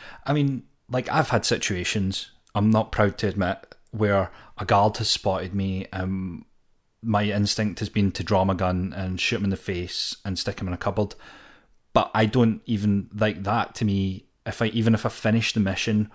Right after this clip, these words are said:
with that, I will just restart the mission again because it just feels wrong.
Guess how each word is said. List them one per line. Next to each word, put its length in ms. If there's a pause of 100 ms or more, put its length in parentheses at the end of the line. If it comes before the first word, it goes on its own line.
(140)
with 200
that, 400
I 120
will 180
just 280
restart 380
the 60
mission 260
again 300
because 260
it 80
just 280
feels 560 (800)
wrong. 720